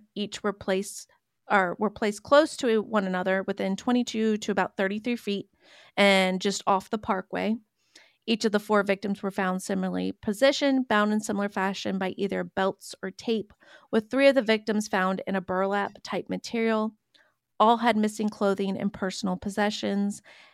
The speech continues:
All had been killed by homicide, and, um, all had contact shortly before their disappearances with a burner cell phone.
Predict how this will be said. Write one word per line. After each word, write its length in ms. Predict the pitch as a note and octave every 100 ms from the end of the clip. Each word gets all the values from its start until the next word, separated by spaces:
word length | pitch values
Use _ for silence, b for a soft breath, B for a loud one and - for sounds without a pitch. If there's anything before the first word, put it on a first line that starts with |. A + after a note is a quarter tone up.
| b b -
All 160 | F#3+ F#3+
had 120 | F#3+
been 180 | F#3 F#3
killed 220 | G3 F#3
by 120 | F3+
homicide, 800 | F#3+ C4 C4+ C4+ B3 A#3+ A#3 A#3 - _ _ _ _ -
and, 460 | F#3+ F#3+ F#3 F#3 -
um, 240 | G#3+ F#3 - -
all 200 | G#3+ A3+
had 260 | A3 G3+
contact 480 | - G#3 G3 G#3 F#3+
shortly 380 | - A#3+ - G#3+
before 320 | G3 - G3
their 160 | F#3+ F#3+ - -
disappearances 800 | F#3+ F#3 G3+ F#3 F3+ F#3+ G3 -
with 200 | G3 F#3+ - _ _ _ -
a 100 | G3
burner 560 | - F#3 F3+ F3+ F#3 - _
cell 340 | - - G#3 F#3+
phone. 400 | - F3 E3